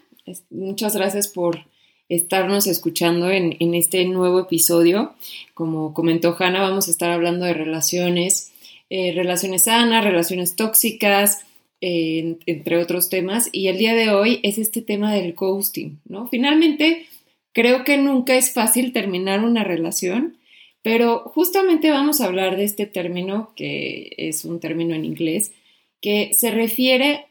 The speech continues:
a esta parte de terminar una relación, pero sin ningún tipo de explicación, simplemente alejándonos de esa situación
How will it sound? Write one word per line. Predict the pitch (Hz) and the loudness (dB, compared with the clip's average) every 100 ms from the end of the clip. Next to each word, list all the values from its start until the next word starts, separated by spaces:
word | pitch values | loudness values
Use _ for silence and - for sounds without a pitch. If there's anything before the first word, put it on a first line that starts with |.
| - | -6
a | 226 | -4
esta | 233 285 285 | -2 -4 -4
parte | 254 226 247 254 208 | -4 -4 -2 -2 -2
de | 190 190 180 - - | -4 -2 -4 -8 -10
terminar | 220 214 226 240 247 277 | -4 -2 2 4 4 2
una | 349 330 | 2 0
relación, | 247 190 208 247 285 480 - _ _ _ _ _ _ _ _ _ | 0 -2 -2 -2 -2 -4 -10 _ _ _ _ _ _ _ _ _
pero | 262 262 269 269 | 2 4 2 2
sin | - 294 285 | 2 2 2
ningún | 285 285 359 | 0 0 0
tipo | 349 339 339 | 0 2 2
de | 285 | 2
explicación, | 254 - 226 214 - - 269 381 440 | 0 -4 -6 -4 -2 0 0 -2 -2
simplemente | - 254 240 254 240 240 269 277 - | 0 0 2 2 2 4 2 0 0
alejándonos | 208 202 208 220 233 240 247 247 - | -2 -2 -2 -2 0 2 2 0 -2
de | 190 196 | -2 0
esa | 190 208 | 0 0
situación | 208 180 - 175 - 185 196 226 | -2 -4 -6 -6 -4 -2 -2 -4